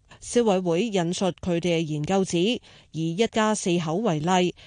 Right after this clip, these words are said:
喺格價之後先至買嘢，大約可以慳到一成嘅支出。鼓勵消費者貨比三家，或者參考消委會網頁嘅相關數據。香港電台記者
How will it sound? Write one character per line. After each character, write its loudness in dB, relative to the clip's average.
喺 0
格 0
價 0
之 0
後 2
先 -2
至 -2
買 0
嘢， 2
大 -2
約 0
可 -4
以 0
慳 -2
到 -2
一 -2
成 -2
嘅 -6
支 -2
出。 2
鼓 2
勵 2
消 -2
費 0
者 -2
貨 0
比 0
三 -2
家， 2
或 0
者 0
參 -2
考 -2
消 -2
委 2
會 0
網 -2
頁 -2
嘅 0
相 -2
關 -2
數 0
據。 0
香 0
港 0
電 2
台 -2
記 0
者 0